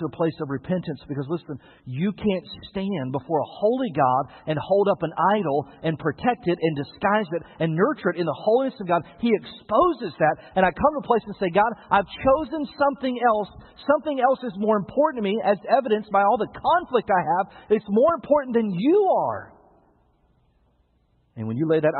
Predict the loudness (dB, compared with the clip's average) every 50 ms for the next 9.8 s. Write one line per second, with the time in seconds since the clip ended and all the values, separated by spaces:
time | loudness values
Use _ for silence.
0 | -2 -2 -2 -2 -2 -2 -2 -2 -4 -4 -6 -6 -4 -2 -2 -2 -2 -2 -4 -4
1 | -4 -4 -6 -6 -8 -8 -8 -8 -8 -8 -6 -6 -6 -6 -8 -10 -14 -10 -6 -6
2 | -6 -6 -8 -10 -4 -2 0 0 0 0 -2 -4 -6 -10 -14 -20 _ -8 -6 -4
3 | -4 -4 -6 -10 -8 -6 -4 -4 -4 -6 -8 -8 -10 -10 -10 -8 -8 -8 -8 -8
4 | -10 -12 -12 -14 -18 -20 -20 _ _ _ _ _ _ _ _ _ _ _ _ _
5 | _ _ _ _ _ -14 -10 -8 -8 -6 -2 -2 -2 -2 -4 -8 -6 -4 -4 -4
6 | -4 -4 -10 -8 -6 -6 -6 -4 -6 -10 -10 -8 -10 -10 -8 -6 -6 -6 -6 -6
7 | -8 -10 -16 -20 -20 _ _ _ _ _ _ -8 -6 -4 -4 -4 -4 -6 -6 -8
8 | -12 -12 -12 -12 -14 -14 -12 -12 -12 -12 -12 -14 -20 -20 _ _ _ _ _ _
9 | _ _ _ _ _ _ -4 -4 -2 -2 -4 -6 -4 -6 -6